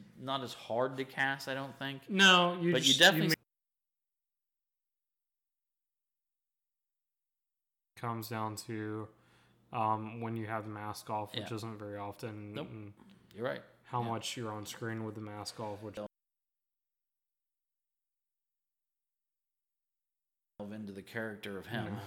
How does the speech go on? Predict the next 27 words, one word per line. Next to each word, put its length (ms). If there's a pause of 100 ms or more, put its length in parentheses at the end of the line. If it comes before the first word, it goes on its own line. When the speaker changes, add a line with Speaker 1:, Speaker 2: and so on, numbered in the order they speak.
(160)
Speaker 2:
No. 80
Speaker 1:
you 140
know, 180
so 160
I 40
don't 120
think 100
you're 100
gonna 120
have 100
to 80
see 140
too 160
much 240
of 80
that. 260
So 160
really, 240
what, 200
what 140
do 40
you 80
wanna 120
see 120
with 100
Deathstroke 380
anyways? 440